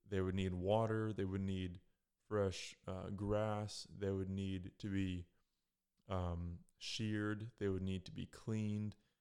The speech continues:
Uh, when they would get wounded, they would need to be healed. And, um, and that's just what a shepherd does. They, they watch over the sheep. They,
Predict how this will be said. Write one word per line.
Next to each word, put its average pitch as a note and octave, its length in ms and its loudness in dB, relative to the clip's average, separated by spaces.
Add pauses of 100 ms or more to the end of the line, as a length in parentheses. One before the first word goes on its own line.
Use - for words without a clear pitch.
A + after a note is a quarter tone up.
(340)
Uh, F#2 180 0
when F#3 160 0
they G#2+ 80 -2
would G2 120 -2
get F2+ 140 -4
wounded, A2 480 2
they G2 100 2
would F#2+ 120 0
need F#2+ 140 0
to F#2 60 -8
be F2 120 -4
healed. G#2 640 -2 (960)
And, F#2+ 440 0
um, F2+ 420 0 (640)
and G2+ 160 0
that's G2+ 160 2
just F#2+ 160 -4
what G#2+ 160 2
a G2 40 2
shepherd G2 640 -2
does. G2 480 0
They, F#2 360 -2 (220)
they F#2+ 100 0
watch G2 420 0
over G#2 260 0
the G2 140 0
sheep. G#2 420 -4 (920)
They, F2 400 0